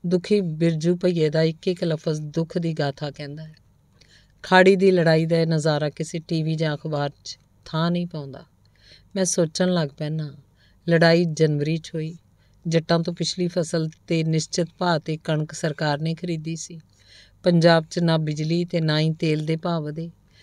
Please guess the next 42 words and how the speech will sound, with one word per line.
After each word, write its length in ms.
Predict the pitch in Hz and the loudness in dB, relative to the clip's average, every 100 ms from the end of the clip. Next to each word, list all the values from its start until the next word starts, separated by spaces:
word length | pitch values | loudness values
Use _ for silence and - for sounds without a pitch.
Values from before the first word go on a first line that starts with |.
| _ _ | _ _
ਕਣਕ 300 | - 175 170 | 2 2 2
ਦਾ 180 | 180 170 | 2 2
ਸਟਾਕ 460 | 165 - 165 151 - - | 0 0 0 0 -4 -10
ਅਥਾਹ 340 | 170 - 170 175 | -12 -2 0 0
ਸੀ, 200 | 175 175 | -2 -2
ਪਰ 160 | 175 | 0
ਬਿਰਜੂ 440 | 170 160 165 160 196 | 0 0 0 -2 -2
ਦੀ 180 | 208 | -2
ਰੋਜ਼ਾਨਾ 480 | 196 165 160 151 160 | 0 0 -2 -2 -2
ਕਮਾਈ 380 | 160 165 151 156 | -2 -2 -2 -2
'ਚੋਂ 380 | 156 156 127 156 _ _ _ _ _ | -6 -10 -10 -16 _ _ _ _ _
ਆਟਾ 320 | 196 - 208 | -6 -2 0
ਖਰੀਦ 380 | 208 208 175 156 | 0 0 0 0
ਕੇ 160 | - 170 | -2 -4
ਸੋਲਾਂ 380 | - 165 160 165 | 2 4 4 4
ਦੀ 140 | 170 | 2
ਥਾਂ 260 | 160 165 151 | 0 0 -2
ਅੱਠ 120 | 165 | -2
ਰੁਪਏ 340 | 170 165 165 | -2 0 0
ਕਿਉਂ 280 | 160 175 175 | 0 -4 -2
ਬਚਦੇ 460 | 160 - 160 156 160 | -4 -8 -12 -12 -14
ਹਨ? 80 | - _ _ _ _ _ _ | -18 _ _ _ _ _ _
ਕਾਸ਼ 320 | - 165 160 - | -2 0 -2 -4
ਕੋਈ 160 | 175 | -2
ਮੈਨੂੰ 340 | 170 156 156 151 | 0 2 2 0
ਸਮਝਾਉਂਦਾ। 680 | - 156 147 147 139 127 147 - _ _ _ _ - | -2 -2 0 -2 -2 -8 -14 -20 _ _ _ _ -2
ਖਾੜੀ 380 | 170 165 165 | 4 6 4
ਦੇ 160 | 165 165 | 4 2
ਜੰਗ 300 | 156 151 147 | 2 2 2
ਨੇ 140 | 151 | 0
ਬਿਰਜੂ 440 | 156 151 143 143 156 | 0 -2 -4 -6 -6
ਦਾ 280 | 151 135 131 _ - _ _ - 170 | -4 -8 -10 _ -20 _ _ -6 -6
ਆਟੇ 300 | 160 - 170 | -2 0 0
'ਤੇ 200 | 170 165 | 2 2
ਆਧਾਰਿਤ 460 | 156 156 139 135 | 2 0 0 -6
ਅਰਥ 380 | - - 180 175 | -12 -4 -4 -4
ਸ਼ਾਸਤਰੀ 640 | - 165 147 - 160 151 | -4 -2 -2 -2 -6 -4
ਕਿਉਂ 320 | 151 - 170 175 | -6 -4 -4 -2
ਉਲਝਾ 340 | 165 160 143 | -2 -2 -4
ਕੇ 200 | - 147 | -8 -10
ਰੱਖ 220 | 135 - - | -10 -14 -20
ਦਿੱਤਾ? 440 | 127 _ - _ | -20 _ -20 _